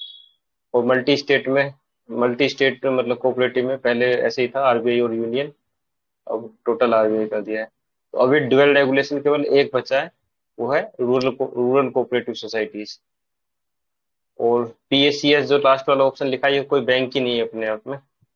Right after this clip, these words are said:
Public agriculture credit society, तो ये state गवर्नमेंट के पास है। तो under Banking Act of nineteen forty-nine,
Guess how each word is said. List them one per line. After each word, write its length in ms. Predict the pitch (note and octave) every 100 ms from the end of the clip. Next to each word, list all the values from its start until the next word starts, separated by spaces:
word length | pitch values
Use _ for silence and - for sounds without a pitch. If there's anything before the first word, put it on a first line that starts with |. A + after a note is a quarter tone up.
| -
Public 320 | A2 A#2 A#2
agriculture 420 | A#2 A#2 A2+ A2
credit 260 | A#2 A#2 A2+
society, 480 | - A2+ A2+ A#2 C#3
तो 280 | C#3+ A#2+ A#2
ये 180 | A#2+
state 240 | A#2 A#2+ A2+
गवर्नमेंट 380 | A2+ A2+ A2+ G#2+
के 60 |
पास 320 | G#2+ G#2+ G#2 -
है। 60 | _ _ _ _ _ -
तो 60 | A#2
under 360 | B2 B2 C3+ B2
Banking 480 | B2+ B2+ C#3 C#3+ C3 - _ _ _ _ -
Act 320 | B2 _ B2+
of 120 | A#2+
nineteen 540 | B2 B2 A#2+ C3 C3 A#2+
forty-nine, 800 | - A#2 - B2 C3 C#3 D3